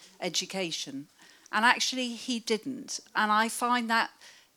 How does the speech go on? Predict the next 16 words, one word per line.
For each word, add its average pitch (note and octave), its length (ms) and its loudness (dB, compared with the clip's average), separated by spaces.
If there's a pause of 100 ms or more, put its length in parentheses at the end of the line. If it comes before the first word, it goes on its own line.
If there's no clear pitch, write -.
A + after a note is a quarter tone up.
(220)
that, - 220 6
that C4 200 6
says B3+ 280 4
something F#3+ 880 0
about G3+ 420 2
something A3+ 460 -2
that's G#3 180 -4
not G#3+ 220 -4
being G3+ 220 -6
said F#3+ 400 0
even G3+ 400 -6
by E3 540 -2 (280)
the F3+ 80 -10
Corbyn F3 380 -6
narrative. D#3 440 -4
So F#3 240 -2